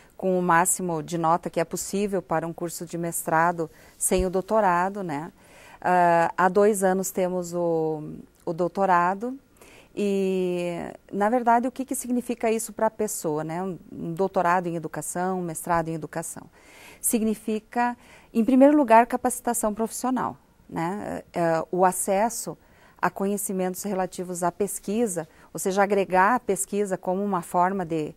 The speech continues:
de, de capacitação profissional é um dos, uma das coisas que mais qualifica, né, o profissional na área da educação. Ah, também é, tanto o mestrado quanto o doutorado,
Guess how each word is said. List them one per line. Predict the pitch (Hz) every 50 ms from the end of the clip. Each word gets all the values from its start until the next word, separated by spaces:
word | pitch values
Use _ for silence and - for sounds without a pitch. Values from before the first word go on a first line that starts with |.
| _ _ - - - _
de, | _ - 170 180 180 170 165 160 156 156 160 151 -
de | 156 175 170
capacitação | - - 185 - - 185 - - - 180 - 190 185
profissional | 180 190 185 - - - 185 175 170 160 160 165 175 180 190 208 214 220 220 - - - - - _
é | - 185 185
um | 196 202 208 220 226
dos, | 214 233 214 202 208 220 -
uma | - 196 202 - 220 233 254
das | 226 240 226 -
coisas | - 220 220 220 220 -
que | - - 220
mais | 214 202 190 190 208 214 226 - -
qualifica, | - - 240 247 247 247 - - 226 226 226 - 180 170
né, | 151 160 180 202 208 - - - _ _
o | - 185
profissional | - 208 190 - - - - 190 185 180 180 180
na | 185 185
área | 185 185 180
da | 175 185
educação. | 180 180 - - 214 214 - - - 156 139 - _ _ _ _ - - - - - - _
Ah, | - 196 190 185 185 180 180 - - - - _
também | 254 240 240 226 214 226 262 285 262 226
é, | 196 190 196 226 247 233 190 - _ _ _ _ _ _
tanto | - 202 220 214 269
o | 233
mestrado | 214 196 - - 190 185 185 185
quanto | - 190 185 175 - 175
o |
doutorado, | 160 165 165 - 170 165 160 170 196 214 214 196 170 170